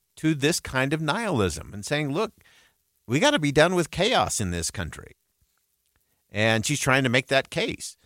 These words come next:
And I think for a, a lot of those on the far right of the Republican Party,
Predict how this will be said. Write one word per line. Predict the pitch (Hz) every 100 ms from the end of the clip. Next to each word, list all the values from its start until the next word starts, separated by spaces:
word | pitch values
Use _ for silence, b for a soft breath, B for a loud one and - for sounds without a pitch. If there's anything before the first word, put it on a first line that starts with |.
| _ -
And | 127 117 98 _ _ _ _ _ _ -
I | 113
think | 110 156 - -
for | 147 131
a, | 120
a | 110
lot | 120 185
of | 160
those | 117 117 107 - - _ _ _ _ _ -
on | 120 120
the | 120 113
far | - 170 247
right | 208 87 98
of | 110
the | 104
Republican | 104 95 107 92 95 82
Party, | 98 80 82 117 120